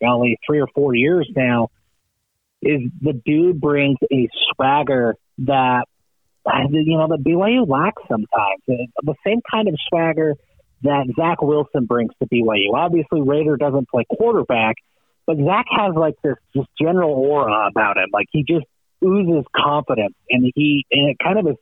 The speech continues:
infectious, right, throughout the rest of the team. Raider has a lot of those same attributes. He's gonna be a leader on this team right away. He's a guy that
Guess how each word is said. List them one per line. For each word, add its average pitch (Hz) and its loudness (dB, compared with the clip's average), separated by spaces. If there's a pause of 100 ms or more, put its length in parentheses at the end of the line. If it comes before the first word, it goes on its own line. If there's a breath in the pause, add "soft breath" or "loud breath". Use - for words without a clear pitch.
infectious, 143 -2
right, 156 2
throughout 151 -2
the 139 0
rest 143 0
of 131 -4
the 127 -2 (100)
team. 170 0 (500 soft breath)
Raider 185 2
has 185 0
a 180 0
lot 156 0
of 156 -4
those 143 0 (160)
same 143 2
attributes. 202 -2
He's 185 0
gonna 240 -2
be 339 2
a - -2 (120)
leader 147 0
on 117 0
this 110 0 (220)
team 113 -4 (360)
right 131 0
away. 123 0
He's 170 0
a 180 0
guy 151 0
that 131 0